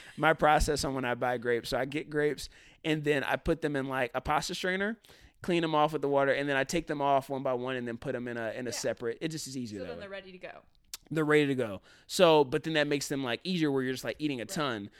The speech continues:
Speaker 1: So, like, this morning, for instance, I, like, pull, pull out the Tupperware that had all my grapes and just was, like, sitting at that table, just, like, killing them. And I was like, "Okay, I need to put these back in the refrigerator." Um, typically, I never put snacks in a container, like, you know, like, to put snacks in containers
Speaker 2: Right.
Speaker 1: so that you don't just eat 'em like you, like a bag of chips.
Speaker 2: Yeah.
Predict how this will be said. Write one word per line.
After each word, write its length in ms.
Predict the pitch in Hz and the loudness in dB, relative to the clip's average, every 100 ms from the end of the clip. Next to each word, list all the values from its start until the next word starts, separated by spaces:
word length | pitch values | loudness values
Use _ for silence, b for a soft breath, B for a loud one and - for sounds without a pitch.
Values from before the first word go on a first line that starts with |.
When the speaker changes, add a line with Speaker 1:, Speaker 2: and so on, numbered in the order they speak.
| b | b
Speaker 1:
So, 140 | - | 0
like, 120 | 170 160 | 2 2
this 140 | 156 | -2
morning, 240 | 160 147 | -2 -2
for 120 | 139 139 | -2 -6
instance, 200 | 127 123 | -6 -2
I, 60 | |
like, 240 | 135 131 117 - _ | 0 0 -4 -16 _
pull, 200 | 160 123 | -2 -2
pull 180 | 123 143 | 0 0
out 100 | 127 | 0
the 80 | 127 | -2
Tupperware 380 | 156 139 131 123 | -4 -2 -2 0
that 80 | |
had 120 | 127 123 | -2 -2
all 120 | 127 | -2
my 140 | 117 | -4
grapes 500 | 104 127 123 - - b b b - | -6 -4 -4 -8 -14 b b b -6
and 440 | 135 123 117 113 | -2 -2 -2 -4
just 160 | 117 - | -8 -10
was, 100 | 117 | -8
like, 240 | 120 117 - | -6 -6 -8
sitting 220 | - - 123 | -10 -8 -8
at 80 | |
that 160 | 117 120 | -8 -6
table, 320 | 139 135 117 | -2 -2 -2
just, 180 | 110 107 | -10 -8
like, 200 | 107 104 _ - | -10 -10 _ -6
killing 240 | 147 120 | -4 -4
them. 120 | 107 | -8
And 80 | 113 | -4
I 60 | 123 | -4
was 100 | 131 | -2
like, 100 | 135 | -2
"Okay, 120 | 135 | -2
I 40 | |
need 100 | 131 | -6
to 40 | - | -8
put 140 | 127 | -10
these 140 | 117 | -12
back 240 | 107 117 107 - | -10 -10 -10 -12
in 80 | |
the 60 | 117 | -10
refrigerator." 680 | 107 117 113 104 104 98 - b b - | -10 -10 -10 -10 -10 -12 -16 b b -10
Um, 440 | 135 123 110 104 - | -6 -4 -4 -8 2
typically, 480 | 247 - 180 180 | 4 4 2 2
I 100 | 120 | 2
never 320 | 143 143 147 143 | 2 0 0 -4
put 420 | - 151 143 - | -2 -2 -2 -4
snacks 540 | - 147 135 - - b b _ | -8 -4 -4 -4 -12 b b _
in 140 | - 151 | -2 -2
a 40 | |
container, 300 | 139 131 131 | -2 -2 -2
like, 160 | 135 151 | -2 -4
you 60 | |
know, 160 | 147 131 | -2 0
like, 160 | 127 127 | 0 -4
to 80 | |
put 160 | 117 143 | -8 -8
snacks 280 | - 127 - | -6 -8 -8
in 60 | 120 | -10
containers 300 | 123 135 208 | -10 -6 -4
Speaker 2:
Right. 80 | 180 | -4
Speaker 1:
so 100 | 156 | -4
that 120 | 120 | -6
you 60 | 131 | -8
don't 140 | 127 | -10
just 160 | 117 - | -12 -14
eat 160 | 139 131 | -10 -8
'em 160 | 120 | -8
like 280 | 123 113 - | -10 -10 -10
you, 60 | 131 | -8
like 100 | 127 | -8
a 60 | |
bag 180 | 127 120 | -8 -8
of 80 | 117 | -10
chips. 280 | 113 78 - | -10 -12 -12
Speaker 2:
Yeah. 160 | 190 | -12